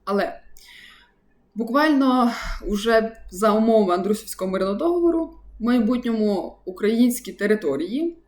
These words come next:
які були вже до того розділені на лівобережну і правобережну, будуть закріплені юридично, цей розподіл. І це була дуже велика проблема розколу. Відсутність єдності і призвела до таких наслідків.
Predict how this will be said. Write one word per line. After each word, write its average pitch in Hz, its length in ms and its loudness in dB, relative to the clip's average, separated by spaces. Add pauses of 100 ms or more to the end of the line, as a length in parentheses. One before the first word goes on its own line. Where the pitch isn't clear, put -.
(520)
які 208 220 -6
були 214 180 2
вже 220 120 0
до 208 100 0
того 190 240 0
розділені 180 580 -2
на 175 120 -4
лівобережну 175 540 -4
і - 20 -18
правобережну, 277 640 -2
будуть 202 440 -2
закріплені 220 760 -4
юридично, 190 960 -4 (100)
цей - 160 -10
розподіл. - 480 -12 (720)
І 208 220 4
це 202 160 -4
була 247 180 2
дуже 208 220 0
велика 180 300 -4
проблема 160 520 -8
розколу. - 460 -14 (1300)
Відсутність 240 440 -2
єдності 262 380 2 (120)
і 196 180 -2
призвела 185 440 -4
до 185 100 -4
таких - 340 -16
наслідків. - 500 -16